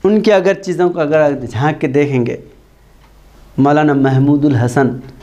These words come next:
देवबंद के बहुत बड़े आलिम हैं, अल्लामा, उन जो है शेखुल हिंद बोलते हैं। और किसके मुरीद हैं? मौलाना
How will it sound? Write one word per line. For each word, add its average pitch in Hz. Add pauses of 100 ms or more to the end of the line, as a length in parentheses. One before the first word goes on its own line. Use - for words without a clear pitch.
(220)
देवबंद 143
के 139
बहुत 170
बड़े 175
आलिम 147
हैं, 113
अल्लामा, 139 (1200)
उन 143
जो 135
है 156
शेखुल 151
हिंद 165
बोलते 135
हैं। - (1120)
और 196 (1000)
किसके 180
मुरीद 170
हैं? 196 (2500)
मौलाना 139